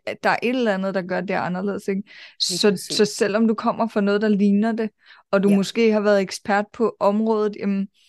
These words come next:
Speaker 1: så er det okay, at du ikke er ekspert på alle de nye systemer, eller måden, det lige bliver gjort på i det nye job.
Speaker 2: Lige præcis.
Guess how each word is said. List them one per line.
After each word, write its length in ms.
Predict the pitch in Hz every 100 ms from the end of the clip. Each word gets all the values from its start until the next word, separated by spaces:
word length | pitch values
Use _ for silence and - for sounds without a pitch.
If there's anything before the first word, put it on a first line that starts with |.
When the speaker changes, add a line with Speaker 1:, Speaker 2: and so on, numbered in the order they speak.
| _ _ _ _ -
Speaker 1:
så 160 | -
er 40 | 214
det 120 | 202
okay, 440 | - 208 - 208 208
at 200 | 208 185
du 60 |
ikke 140 | 202 202
er 40 |
ekspert 440 | 196 - - 185 202
på 80 | 220
alle 140 | 196
de 60 | 196
nye 180 | 202 202
systemer, 540 | 208 202 208 202 202
eller 260 | 196 175 196
måden, 260 | 190 202
det 100 | 202
lige 100 | 202 190
bliver 160 | 208
gjort 280 | 185 196 - -
på 180 | 196
i 100 | -
det 160 | 190 196
nye 180 | 190 196
job. 160 | 185 190 _ _ _ _ _ -
Speaker 2:
Lige 240 | 180 190
præcis. 420 | 175 156 160 120